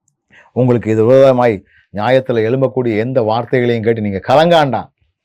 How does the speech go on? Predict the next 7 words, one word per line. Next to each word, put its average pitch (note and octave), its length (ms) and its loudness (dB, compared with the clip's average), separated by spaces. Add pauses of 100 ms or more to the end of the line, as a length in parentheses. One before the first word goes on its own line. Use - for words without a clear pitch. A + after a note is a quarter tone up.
(720)
அவர்கள் F#2 520 -6 (360)
இப்படி F#2+ 260 -12
காரியங்களை A#2 560 -2
உண்டு C#3 300 0
பண்ணுகிறவர்கள் G2+ 680 -2
வெட்கப்பட்டு F2+ 580 -8
போவார்கள். - 540 -16